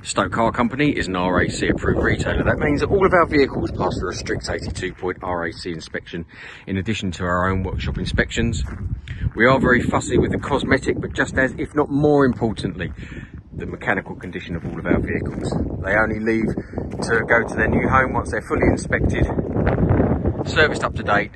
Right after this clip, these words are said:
with a new M O T. All vehicles are supplied with a minimum of six months R A C Platinum warranty included in the price. This warranty will cover all electrical and mechanical components for failure,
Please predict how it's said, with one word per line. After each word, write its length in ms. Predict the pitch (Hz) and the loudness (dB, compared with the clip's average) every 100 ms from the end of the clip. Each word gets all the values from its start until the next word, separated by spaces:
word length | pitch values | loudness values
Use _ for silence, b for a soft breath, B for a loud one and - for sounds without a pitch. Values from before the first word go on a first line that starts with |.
| - | -14
with 140 | 101 92 | -10 -8
a 40 | |
new 160 | 82 78 | -8 -8
M 140 | 78 | -8
O 100 | 76 | -8
T. 380 | - 85 - - - - - - - - - - - - - - - - - - - - - - B B B B - | -8 -6 -8 -8 -10 -6 -2 -2 -4 0 0 2 0 -2 -6 -6 -6 -6 -6 -6 -6 -6 -6 -6 B B B B -4
All 120 | - | -2
vehicles 420 | - - - - | 0 0 0 0
are 60 | - | 0
supplied 400 | - 117 117 117 | 2 4 4 4
with 100 | 107 | 2
a 80 | 107 | 2
minimum 440 | - 123 127 131 | 2 2 0 -2
of 100 | - | 0
six 260 | 139 - - | 0 0 -2
months 260 | 104 - | -2 2
R 260 | 104 101 98 | 4 4 4
A 40 | |
C 240 | - 104 98 | 2 -2 0
Platinum 540 | - 120 - 110 113 | -2 -2 -2 -2 2
warranty 360 | 123 123 - 127 | 4 4 2 0
included 480 | - 185 175 - | 2 2 2 0
in 120 | 98 95 | -4 -6
the 60 | |
price. 500 | - 131 135 - - - B B B B B - - - - | 2 4 4 0 -8 -8 B B B B B -6 -6 -4 -2
This 140 | 175 - | -2 2
warranty 340 | 170 151 151 | 4 4 2
will 140 | 139 | -2
cover 220 | 123 139 135 | 0 0 0
all 240 | 147 135 | 0 2
electrical 500 | 123 - - 120 - | 0 -2 -4 -6 -2
and 160 | 123 113 | 0 0
mechanical 560 | - - 151 135 - | -2 -2 -2 -2 -4
components 540 | - - 120 107 - - | -8 -8 -6 -4 -6 -10
for 120 | 87 | -10
failure, 540 | 87 127 131 147 147 | -4 -2 -2 -2 -6